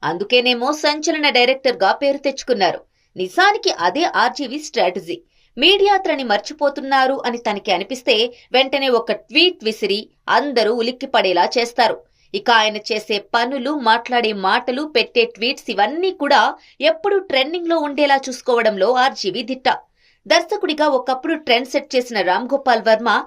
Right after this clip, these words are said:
ఇప్పుడు పూర్తిగా ట్రాక్ తప్పేశారు. అయినప్పటికీ తన చెత్త సినిమాలతో కూడా ట్రెండ్ అవుతూ ఉంటారు.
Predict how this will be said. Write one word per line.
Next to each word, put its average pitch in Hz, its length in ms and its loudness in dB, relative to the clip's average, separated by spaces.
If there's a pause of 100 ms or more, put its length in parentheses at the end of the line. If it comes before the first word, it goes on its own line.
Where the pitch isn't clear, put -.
(200)
ఇప్పుడు 311 240 0
పూర్తిగా 339 560 0
ట్రాక్ 247 360 0
తప్పేశారు. 196 680 -4 (320)
అయినప్పటికీ 285 720 -2
తన 302 180 0
చెత్త 240 360 -2
సినిమాలతో 302 560 0
కూడా 240 280 2
ట్రెండ్ 285 300 0
అవుతూ 311 220 0
ఉంటారు. 302 440 0